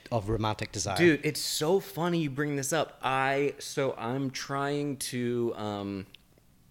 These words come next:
Speaker 2: I'm work-, not trying to, I am working on, officially working on a new hour of, drumroll, stand-up comedy.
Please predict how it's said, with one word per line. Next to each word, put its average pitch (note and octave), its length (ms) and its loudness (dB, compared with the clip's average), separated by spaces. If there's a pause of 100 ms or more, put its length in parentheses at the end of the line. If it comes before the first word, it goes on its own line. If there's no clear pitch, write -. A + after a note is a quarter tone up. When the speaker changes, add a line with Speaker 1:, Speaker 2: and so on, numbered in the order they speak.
(680)
Speaker 2:
I'm B2+ 200 0
work-, D3+ 340 2
not A#2+ 220 2
trying G2+ 240 2
to, F#2+ 120 -2
I G#2+ 80 2
am A#2+ 200 2
working A2 400 0
on, F#2+ 400 -4 (180)
officially F#2 680 -2
working E2 340 -6
on E2 200 -4
a F#2 80 -6
new G2 640 -2 (160)
hour F2+ 640 -4 (140)
of, E2+ 440 -6 (800)
drumroll, F2 480 -6
stand-up F2 480 -8
comedy. E2 520 -8